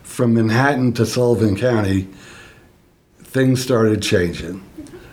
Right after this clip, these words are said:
And, uh, what to do, what to do? The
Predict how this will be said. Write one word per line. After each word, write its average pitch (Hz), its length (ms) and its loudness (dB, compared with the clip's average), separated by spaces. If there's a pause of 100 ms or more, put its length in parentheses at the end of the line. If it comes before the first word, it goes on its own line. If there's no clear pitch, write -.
And, 101 320 4
uh, 92 300 4 (1300)
what 139 240 0
to 165 80 2
do, 143 300 2
what 117 320 -2
to 123 80 0
do? 95 360 0 (1300)
The 127 480 2